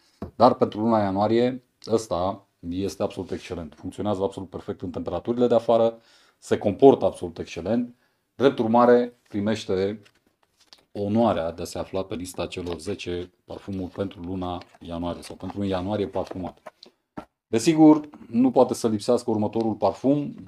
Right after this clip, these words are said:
din, uh, această listă, pentru că și ăsta este un, uh, ucigaș tăcut, dar ăsta este mama ucigașilor. Ha.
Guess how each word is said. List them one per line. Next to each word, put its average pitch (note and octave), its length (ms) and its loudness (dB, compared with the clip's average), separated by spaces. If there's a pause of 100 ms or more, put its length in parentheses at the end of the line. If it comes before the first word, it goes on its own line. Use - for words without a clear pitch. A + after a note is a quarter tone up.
din, G#2 280 -2
uh, G2 220 -4
această G#2 400 -2
listă, B2+ 680 0
pentru G2 260 -8
că F#2+ 120 -10
și G#2 200 -2
ăsta G2+ 220 -2
este F#2+ 260 -6
un, F#2+ 220 -4
uh, F2 440 -6 (540)
ucigaș G2 500 -4
tăcut, C3 480 -6 (1120)
dar F2+ 160 -2
ăsta A2 220 2
este A2 380 2
mama A2 300 2
ucigașilor. G2+ 1040 0 (1200)
Ha. G2 160 -4